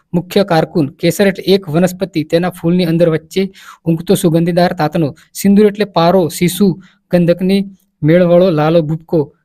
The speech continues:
કટોરો એટલે વાટકો, ભંગ એટલે ભાંગ, ખેપ એટલે ધોબીને ધોવા આપેલા કપડાની ઘાસડી, પર દુઃખ ભંજક એટલે બીજાના દુઃખનો જે નાશ કરનાર, ચપકો એટલે ડામ,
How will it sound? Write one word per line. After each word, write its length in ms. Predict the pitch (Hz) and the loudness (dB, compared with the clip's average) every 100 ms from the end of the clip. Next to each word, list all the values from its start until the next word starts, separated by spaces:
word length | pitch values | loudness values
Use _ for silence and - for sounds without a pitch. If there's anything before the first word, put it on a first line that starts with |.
| _ | _
કટોરો 360 | 165 - 208 208 | -4 2 4 4
એટલે 160 | 202 | 2
વાટકો, 1120 | 170 156 170 180 - - 180 180 180 202 - _ _ _ | 2 4 2 0 -4 2 2 2 2 0 0 _ _ _
ભંગ 340 | 139 175 202 196 | -4 0 2 0
એટલે 280 | 160 190 | -2 -2
ભાંગ, 360 | 160 170 185 147 - | 0 2 2 -2 -10
ખેપ 280 | - 180 185 | -2 -2 0
એટલે 340 | 180 185 190 190 _ _ | -4 -2 -2 -4 _ _
ધોબીને 500 | 147 175 170 208 208 | 0 2 4 2 2
ધોવા 480 | 165 165 175 185 180 _ _ | 2 4 4 2 -2 _ _
આપેલા 300 | 156 185 185 | -4 0 0
કપડાની 420 | 180 - 175 180 | -2 -2 0 0
ઘાસડી, 500 | 170 151 180 175 - _ _ _ _ | 0 0 0 -4 -4 _ _ _ _
પર 180 | 185 202 | 4 4
દુઃખ 260 | 180 196 185 | 4 0 0
ભંજક 360 | 180 180 185 | 0 0 0
એટલે 100 | 170 | -2
બીજાના 300 | 160 165 180 | -2 0 0
દુઃખનો 440 | 170 170 175 190 185 | 0 0 2 2 -2
જે 140 | 151 165 | -4 0
નાશ 220 | 160 156 | 0 -2
કરનાર, 320 | 170 160 151 | -2 -4 -6
ચપકો 480 | 143 - 160 - 202 | -6 -8 -8 0 0
એટલે 180 | 190 180 | 2 0
ડામ, 320 | 165 180 160 | 2 2 0